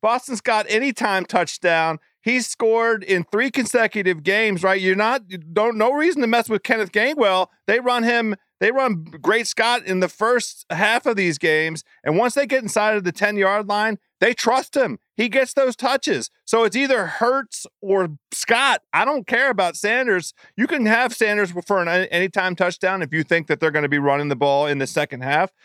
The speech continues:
But Boston Scott a plus five fifty anytime, three consecutive games,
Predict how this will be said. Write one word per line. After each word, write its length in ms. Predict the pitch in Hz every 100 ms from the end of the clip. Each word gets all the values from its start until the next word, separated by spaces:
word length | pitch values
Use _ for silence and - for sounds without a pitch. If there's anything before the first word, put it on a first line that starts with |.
| _ _
But 140 | 208 -
Boston 300 | 240 392 320
Scott 260 | 277 294
a 40 | 277
plus 280 | - 240
five 280 | - 233 226
fifty 320 | 220 233 226
anytime, 480 | 202 233 233 226 208 - _ _
three 160 | 233
consecutive 500 | 233 254 262 254 220
games, 420 | 214 220 214 190